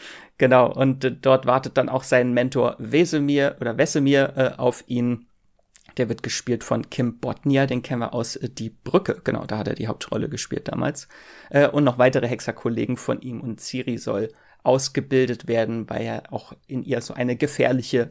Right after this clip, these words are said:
Macht schlummert. Und, äh, Ciri muss natürlich auch beschützt werden oder muss sich dann auch jetzt selber beschützen, da viele Fraktionen auf dem Kontinent es auf sie auch abgesehen haben, weil sie ja natürlich die Prinzessin von, äh, Sintra ist, was jetzt herrenlos ist oder herrscherlos, äh,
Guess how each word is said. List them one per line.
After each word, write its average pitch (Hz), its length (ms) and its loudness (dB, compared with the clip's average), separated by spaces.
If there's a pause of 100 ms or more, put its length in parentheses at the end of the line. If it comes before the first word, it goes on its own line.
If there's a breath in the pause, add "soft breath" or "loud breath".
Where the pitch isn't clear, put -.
(100)
Macht 120 520 -2
schlummert. 123 840 0 (340 loud breath)
Und, 123 300 -2
äh, 117 280 0
Ciri 139 300 -2
muss 135 220 0
natürlich 120 320 -4
auch - 80 -4
beschützt - 460 -4
werden 160 260 6
oder 127 120 0
muss 127 160 -6
sich - 100 -12
dann 123 140 2
auch 117 140 -4
jetzt 123 160 -6
selber 147 260 6
beschützen, 135 440 -2
da 127 80 2
viele 165 200 -2
Fraktionen 151 840 0 (320 loud breath)
auf 135 260 2
dem 123 180 0
Kontinent 123 600 -2
es 117 140 -6
auf 120 180 -4
sie 123 280 -6
auch 113 200 -6
abgesehen 113 720 -2
haben, 123 440 2 (380 soft breath)
weil 117 160 2
sie 117 120 -2
ja 120 120 2
natürlich 131 320 -6
die 123 140 -8
Prinzessin 131 720 0
von, 127 380 4
äh, 123 220 2
Sintra 190 420 4
ist, 139 260 2
was 135 160 0
jetzt 135 200 -2
herrenlos 131 520 0
ist 123 180 -6
oder 104 120 -6
herrscherlos, 131 680 -2
äh, 117 200 -6